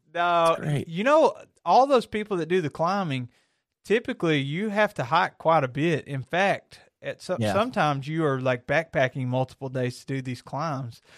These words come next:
Speaker 1: Now, don't take my word for that 'cause I'm not a climber, but from what I saw, they sleep up there.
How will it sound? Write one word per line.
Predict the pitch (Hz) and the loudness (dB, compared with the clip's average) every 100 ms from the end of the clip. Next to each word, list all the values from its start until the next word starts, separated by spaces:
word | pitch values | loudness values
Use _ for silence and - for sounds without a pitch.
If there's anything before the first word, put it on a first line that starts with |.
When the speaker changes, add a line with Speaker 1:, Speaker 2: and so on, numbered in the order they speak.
| - - _ _ _ | -20 -20 _ _ _
Speaker 1:
Now, | 139 | -2
don't | 139 151 | 0 0
take | 165 139 | -4 -2
my | |
word | 139 143 - | 2 2 2
for | 131 | 2
that | 127 123 - | 2 0 -4
'cause | 135 123 | -6 -2
I'm | 135 | 0
not | 127 120 | 0 -2
a | |
climber, | - 139 123 117 | 0 0 0 -2
but | 117 131 127 - | 0 2 2 -2
from | - 151 | -6 -2
what | 160 190 | 2 4
I | 175 | 4
saw, | - 156 190 143 | 4 4 6 4
they | 131 147 | 2 -2
sleep | - 139 143 160 | -6 -6 -4 -2
up | 156 151 | -4 -2
there. | 160 160 165 170 156 | 0 2 2 0 -4